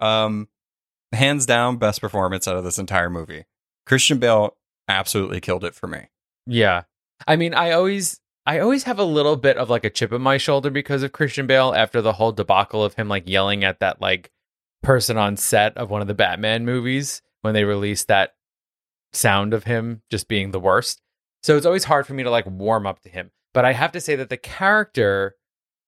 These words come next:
Speaker 2: I enjoyed.
Speaker 1: Yeah.
Speaker 2: And I actually thought, so like we said before, um, I actually, <laughs> when, when it opened up and we weren't sure that the movie actually had begun, I thought we were watching a trailer for a new Mad Max movie.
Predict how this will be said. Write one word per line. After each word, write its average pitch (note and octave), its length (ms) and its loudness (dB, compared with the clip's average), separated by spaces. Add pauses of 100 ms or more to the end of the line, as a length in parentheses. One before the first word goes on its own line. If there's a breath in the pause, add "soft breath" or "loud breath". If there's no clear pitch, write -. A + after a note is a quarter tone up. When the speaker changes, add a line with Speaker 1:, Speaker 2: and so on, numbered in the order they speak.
(220)
Speaker 2:
I A#2+ 100 4
enjoyed. G2+ 600 -4 (180)
Speaker 1:
Yeah. G2 240 4 (140)
Speaker 2:
And B2+ 300 -2
I E3+ 220 2
actually G#3+ 300 -4
thought, B2 280 0
so C3 140 -2
like C#3+ 200 -4
we F#3 60 -4
said D#3+ 200 -2
before, A#2 420 -2 (340)
um, A2+ 320 -4
I F3+ 160 4
actually, - 280 -4 (300)
<laughs> - 320 -20
when, F3 320 0
when D#3+ 220 2
it D#3+ 120 -6
opened F3 320 2
up C#3 140 4
and A#2 120 0
we A#2 60 -2
weren't A#2+ 360 0
sure B2 200 0
that A#2 140 0
the A#2 60 -2
movie A2 320 -2
actually G2+ 440 0
had F#2+ 220 -4
begun, G#2+ 320 0
I A2+ 160 2
thought D3 200 0
we C3+ 80 0
were B2 120 4
watching A2 340 2
a G#2 60 -4
trailer G#2 320 2
for G2+ 160 -6
a F#2+ 40 -6
new G2 140 -8
Mad F#2 240 0
Max F2+ 300 -2
movie. C3+ 420 -2